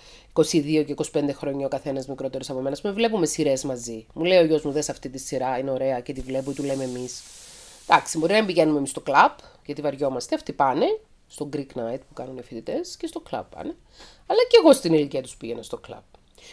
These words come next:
Νομίζω αυτό είναι η διαφορά με, σε ένα ζευγάρι που μπορεί να έχει θέμα, στο θέμα, στο θέμα ψυχαγωγίας. Αν ο ένας από τους δυο θέλει να βγαίνουν για νυχτερινή ψυχαγωγία με δυνατή μουσική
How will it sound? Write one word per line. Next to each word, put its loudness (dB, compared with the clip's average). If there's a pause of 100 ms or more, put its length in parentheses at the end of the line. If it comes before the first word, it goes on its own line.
Νομίζω 6
αυτό 2
είναι 4
η 6
διαφορά -4
με, -4
σε -6
ένα -4
ζευγάρι -8
που -10
μπορεί -10
να -8
έχει -10
θέμα, -10
στο -12
θέμα, -2
στο -8
θέμα -4
ψυχαγωγίας. -6 (440)
Αν 0
ο 0
ένας -2
από -4
τους -16
δυο 0
θέλει -4
να -2
βγαίνουν -2 (800)
για 0
νυχτερινή -6
ψυχαγωγία -4
με -6
δυνατή -6
μουσική -8